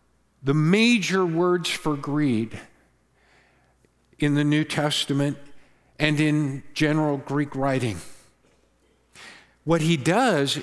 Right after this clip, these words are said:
is he describes greed. And before we look at those descriptions a little more closely, I want you to hear what Jesus said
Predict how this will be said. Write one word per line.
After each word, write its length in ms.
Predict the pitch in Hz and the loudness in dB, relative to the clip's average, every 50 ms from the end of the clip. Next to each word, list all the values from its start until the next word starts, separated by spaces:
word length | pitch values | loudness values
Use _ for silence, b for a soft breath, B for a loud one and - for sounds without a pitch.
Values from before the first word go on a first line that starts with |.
| - | -4
is 180 | - 151 156 - | -2 -2 -2 0
he 160 | - 170 165 | 0 -2 -2
describes 1300 | 151 120 - 143 139 - - - - - - - 185 190 190 202 208 208 208 202 196 175 147 131 - - | -2 0 0 0 0 0 0 -2 -2 -4 -4 -2 -2 0 2 2 2 2 2 2 0 0 0 -2 -4 -6
greed. 680 | - - - 131 123 120 110 104 92 87 80 - - - _ b b b b b b b b b b b b b _ _ _ _ _ _ _ _ _ _ - | -6 -4 -2 0 0 2 2 2 0 -2 -4 -8 -12 -14 _ b b b b b b b b b b b b b _ _ _ _ _ _ _ _ _ _ -2
And 140 | 170 160 | 0 0
before 380 | 147 175 160 - 214 233 247 254 | 0 0 -2 0 0 0 2 2
we 120 | 226 220 | 2 2
look 280 | 202 190 202 233 233 - | 2 4 2 2 2 0
at 140 | 240 196 - | -2 0 0
those 240 | 180 175 165 151 - | 0 2 0 0 -2
descriptions 880 | - 160 147 - - - - 220 233 220 - - - 196 180 170 143 | -2 -2 -2 -2 -2 -2 0 -2 -2 -2 -2 -2 0 0 0 0 0
a 60 | 151 | 0
little 280 | 156 165 180 202 202 190 | 0 0 2 2 2 2
more 260 | 180 170 170 165 160 | 2 2 0 0 0
closely, 880 | - - - - 208 214 226 233 220 - - - 139 127 127 127 139 - - - - - _ _ _ _ _ _ _ _ _ _ _ _ _ _ _ _ _ _ _ B B B B B B B B B B | -2 -4 -6 -2 0 0 2 0 0 -2 -2 -2 0 0 0 -2 -4 -6 -12 -18 -20 -20 _ _ _ _ _ _ _ _ _ _ _ _ _ _ _ _ _ _ _ B B B B B B B B B B
I 100 | - 202 | 0 2
want 340 | 233 233 233 233 220 190 - | 2 2 2 2 0 0 0
you 160 | 175 190 196 | 0 0 2
to 80 | 170 180 | 2 0
hear 300 | 156 - - 196 190 185 | -2 0 0 2 2 2
what 240 | 175 175 170 151 | 2 0 0 -2
Jesus 580 | 123 - - 202 233 262 269 240 - - 160 - | -2 -2 0 2 4 4 2 2 0 -2 -2 -2
said 520 | - - - 165 151 135 110 113 107 - | -2 0 0 0 0 0 -2 -4 -8 -12